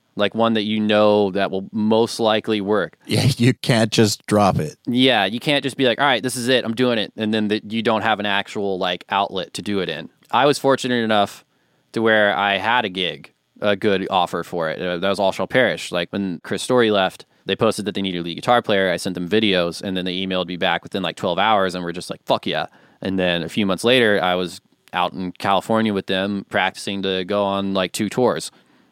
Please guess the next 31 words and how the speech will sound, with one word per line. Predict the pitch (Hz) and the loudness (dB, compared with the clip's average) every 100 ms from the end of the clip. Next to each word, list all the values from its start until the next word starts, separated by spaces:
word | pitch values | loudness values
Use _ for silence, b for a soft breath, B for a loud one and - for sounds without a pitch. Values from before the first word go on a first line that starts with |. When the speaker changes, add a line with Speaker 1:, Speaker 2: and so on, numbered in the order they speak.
| - | -2
Speaker 1:
right | 90 | 0
away. | 80 78 78 _ | 0 -4 -6 _
And | - 101 104 | -4 0 2
that | 113 | 2
was, | 113 110 | 0 0
like, | 101 90 - _ | 0 -2 -4 _
all | 110 113 | 0 0
spur | 104 - 123 | 0 0 2
of | 117 | 4
the | |
moment, | 113 113 113 110 | 2 0 0 0
right | 107 113 | 2 2
email, | 113 113 117 117 113 107 - | 2 0 2 4 4 2 -4
right | 117 131 117 | 0 0 0
post, | - 123 120 - | 0 2 2 -4
right | 95 110 120 | -2 0 0
time. | - 113 113 113 113 98 b b b b | -2 0 0 0 -4 -8 b b b b
And | - 104 101 98 95 92 | -4 0 0 0 -2 -2
it | |
was | 107 98 | -2 0
a | 98 | -4
very | 92 101 107 107 | -4 -2 0 0
promising | - 110 101 - 98 | 0 0 0 -4 -4
opportunity. | 92 92 - 113 92 82 92 | -4 -4 -4 -4 -4 -6 -8
So | - 113 90 82 - b b b | -6 -4 -2 -4 -8 b b b
that | 98 | 0
was | 95 | 0
o-, | - | 2
an | 104 90 95 - | 0 0 -6 0
obvious | 104 113 101 85 | 4 4 0 -6
duh | 90 82 87 | -4 -4 -4